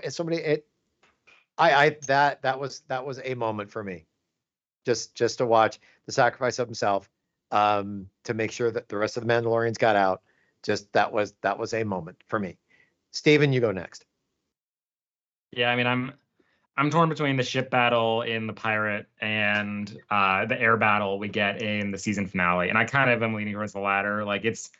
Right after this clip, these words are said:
Speaker 2: it's probably very cliche, but, like, it's just hard not to love the Mandalorians streaking in on their jetpacks and the armor, you know, literally hammering people to death in midair.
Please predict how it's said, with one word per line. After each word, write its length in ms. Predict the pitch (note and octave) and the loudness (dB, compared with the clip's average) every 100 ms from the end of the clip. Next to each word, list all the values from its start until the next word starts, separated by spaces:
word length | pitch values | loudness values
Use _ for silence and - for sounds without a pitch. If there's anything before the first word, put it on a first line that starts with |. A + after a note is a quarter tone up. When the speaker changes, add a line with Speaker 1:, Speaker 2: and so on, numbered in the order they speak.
| _ _ _ _ _ - | _ _ _ _ _ -20
Speaker 2:
it's 120 | C#3 | 0
probably 300 | F3 D3 D3 | 2 4 4
very 480 | C3+ C3+ C3+ C3 C3 | 4 4 2 -4 -8
cliche, 580 | - D3 C3+ C3+ B2+ B2+ | -6 -6 0 2 4 2
but, 140 | B2 A2+ | 0 0
like, 300 | A2+ A2 - | -2 -4 -8
it's 140 | B2 | -6
just 120 | B2+ | -6
hard 280 | - A#2+ A#2 | 0 2 2
not 200 | A2 G#2+ | -2 -4
to 100 | G#2 | -6
love 340 | G#2 G2+ G#2 G2+ - _ | -4 -2 -2 -6 -20 _
the 60 | |
Mandalorians 720 | A2+ A2 A2 G#2+ G#2 G#2 G#2+ G#2 | 0 0 0 -4 -2 -2 -2 -4
streaking 480 | - A#2 G#2 G#2+ | -4 -4 -2 -2
in 340 | G#2 G#2+ G#2+ A2 | 2 2 2 0
on 280 | G#2+ G#2+ G#2+ | 0 0 2
their 160 | G#2+ | 2
jetpacks 920 | G#2 A2 - A2+ A2 G#2+ - - - - | 2 0 2 2 2 2 -6 -12 -14 -6
and 400 | G#2+ G2+ G2+ G#2 | 0 2 0 0
the 60 | G#2+ | 0
armor, 680 | A2+ A2 A2+ A2+ A2 G#2+ A2 | 2 2 2 2 4 2 0
you 140 | A#2 | -2
know, 240 | G2+ F#2 G2+ | -2 -2 -2
literally 720 | A2+ B2 C3 C3+ C3 B2+ A#2+ | 2 4 4 4 4 4 2
hammering 480 | A2+ A#2+ A#2 A#2 A#2 | 0 -2 2 2 2
people 280 | A#2 A#2 A2+ | -2 0 0
to 80 | A2 | 2
death 280 | A2 G#2+ | 2 0
in 120 | A2+ A2 | -2 -2
midair. 600 | G#2+ G2+ G#2 G#2+ A#2 | 0 2 2 0 -2